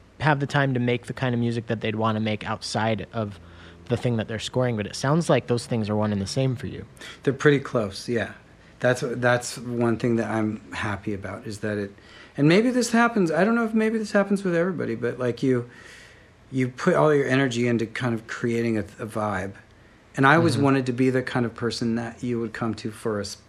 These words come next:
Speaker 2: for a sound, and not
Speaker 1: Mm-hmm.
Speaker 2: who you would go to for generic stuff. And
Speaker 1: Mm-hmm.
Speaker 2: so maybe it's because I pushed and pushed down there for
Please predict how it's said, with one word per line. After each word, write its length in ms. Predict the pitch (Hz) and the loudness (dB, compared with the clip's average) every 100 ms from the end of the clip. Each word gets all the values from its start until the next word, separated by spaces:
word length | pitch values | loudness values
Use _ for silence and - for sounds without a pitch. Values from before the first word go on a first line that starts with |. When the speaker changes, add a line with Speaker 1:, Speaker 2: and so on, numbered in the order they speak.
| - | -16
Speaker 2:
for 200 | - 110 | -8 -8
a 60 | |
sound, 440 | 101 110 101 104 110 - - - - - - 123 | -6 -6 -6 -8 -12 -20 -20 -20 -20 -20 -16 -4
and 200 | 113 113 | -2 2
not 280 | 117 113 | 2 2
Speaker 1:
Mm-hmm. 160 | 113 110 | 0 -4
Speaker 2:
who 120 | 113 | 0
you 100 | 117 | 0
would 120 | 104 | 0
go 140 | 110 107 | -2 -2
to 200 | - 107 | -2 -6
for 320 | - - 110 | -6 -4 -4
generic 560 | 95 104 104 104 - - | -2 -4 -2 -4 -6 -12
stuff. 440 | - 110 113 - - - - - - - - - | -12 -12 -14 -20 -20 -20 -20 -20 -20 -20 -20 -8
And 560 | 123 120 117 113 110 101 | -2 0 0 2 0 0
Speaker 1:
Mm-hmm. 120 | 101 | -4
Speaker 2:
so 300 | - - 117 | -4 0 2
maybe 300 | 120 131 127 | 4 2 2
it's 100 | 113 | -2
because 380 | - - 123 117 | -8 -6 -4 -2
I 60 | |
pushed 400 | 113 - 131 - | -4 -6 -8 -6
and 120 | 120 110 | -6 -6
pushed 280 | 113 - | -8 -8
down 220 | - 110 110 | -6 -2 -2
there 140 | 110 | -2
for 400 | 104 113 104 | -2 -2 -2